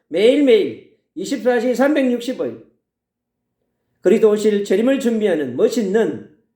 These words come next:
하나님의 동력자요 세계복음화의 완성자로서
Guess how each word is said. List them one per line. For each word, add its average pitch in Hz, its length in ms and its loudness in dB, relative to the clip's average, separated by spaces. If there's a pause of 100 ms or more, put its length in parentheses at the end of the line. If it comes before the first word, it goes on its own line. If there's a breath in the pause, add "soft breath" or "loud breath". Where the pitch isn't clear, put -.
(720)
하나님의 247 400 2
동력자요 180 1000 -2 (720)
세계복음화의 254 840 2
완성자로서 208 760 -4